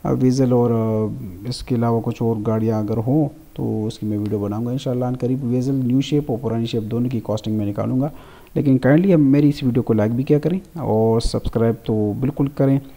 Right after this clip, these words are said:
ये मैं start में नहीं बताता, आखिर में इसलिए बताता हूँ कि, अ, बाज़ लोग इससे चिढ़ते हैं, तो ये याद रखा करें, like किया करें।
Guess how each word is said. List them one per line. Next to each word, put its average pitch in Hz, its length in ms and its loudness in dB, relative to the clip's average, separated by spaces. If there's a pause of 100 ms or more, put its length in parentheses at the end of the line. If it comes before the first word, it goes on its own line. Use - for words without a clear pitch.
(340)
ये 156 60 4
मैं 156 80 6
start 151 340 6
में 156 140 8
नहीं 156 100 8
बताता, 151 400 6
आखिर 151 180 2
में 143 100 8
इसलिए 151 200 4
बताता 127 380 2
हूँ 143 100 4
कि, 156 140 -2
अ, 208 60 -6 (720)
बाज़ 131 300 0
लोग 123 160 0
इससे 123 160 -2
चिढ़ते 139 340 -2
हैं, 147 180 2 (480)
तो 117 540 2
ये 120 220 4
याद 107 320 4
रखा 127 200 0
करें, 165 280 -4 (140)
like 104 240 -4
किया 123 200 -2
करें। 131 240 -2